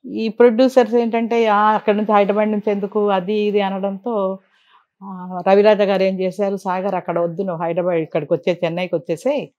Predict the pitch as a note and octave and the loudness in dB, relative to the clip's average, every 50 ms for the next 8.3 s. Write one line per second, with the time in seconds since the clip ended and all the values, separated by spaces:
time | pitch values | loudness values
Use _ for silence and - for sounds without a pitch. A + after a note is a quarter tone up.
0 | _ _ _ _ _ _ _ _ _ - E3 D#3+ D#3+ E3+ E3+ F3 F3+ F3+ E3+ - | _ _ _ _ _ _ _ _ _ -20 -18 -10 -6 -4 -2 -2 -2 -4 -6 -8
1 | E3+ E3+ F3 E3+ E3 D#3+ D#3+ _ - E3+ E3 D#3+ - F3 E3 E3 D#3 D#3 E3+ - | -8 -6 -6 -6 -8 -8 -10 _ -6 -6 -6 -4 -4 -4 -4 -6 -8 -10 -10 -10
2 | D4 F4 D4 A#3+ - A#3 G#3+ A3 A3 G#3+ G#3 F#3+ F#3+ G#3+ A3+ A#3 A#3 A3 F3+ D3+ | -10 -10 -10 -6 -4 -2 -2 -2 0 0 -2 0 2 2 2 2 2 0 0 0
3 | F#3 G#3 A#3 A#3+ A#3+ A3 G#3 G3 G3+ F#3+ F#3+ F3+ F#3 F#3 F3 F#3+ G3 G3+ - C#4 | 2 2 2 2 0 -2 -2 0 0 2 2 2 0 -2 -2 -2 -4 -6 -6 -6
4 | C4 A#3+ G#3+ F#3+ E3+ - F3+ E3+ E3 D#3+ E3+ D#3+ F#3+ F3+ E3 D3+ D3 C3+ - - | -6 -4 -6 -8 -8 -8 -6 -6 -6 -6 -6 -6 -6 -4 -4 -6 -8 -12 -16 -16
5 | - - E3+ E3+ - - F#3 G#3 G#3 B3+ D#4+ D4 B3 - - F#3 - - G3+ G3 | -10 -8 -8 -8 -8 -8 -6 -4 -4 -2 -4 -4 -6 -6 -8 -10 -6 -6 -6 -6
6 | G3 - - A3 B3 F#4+ G#4 - _ _ _ _ _ _ _ _ _ _ _ _ | -6 -6 -6 -6 -4 -6 -8 -12 _ _ _ _ _ _ _ _ _ _ _ _
7 | _ _ _ _ _ _ _ _ _ _ - A3 G#3 A3 A#3 A3 - F3+ - - | _ _ _ _ _ _ _ _ _ _ 2 2 4 4 2 0 0 -4 -6 -6
8 | E3 D3 - D3 C#3+ B2 | -10 -12 -10 -12 -14 -14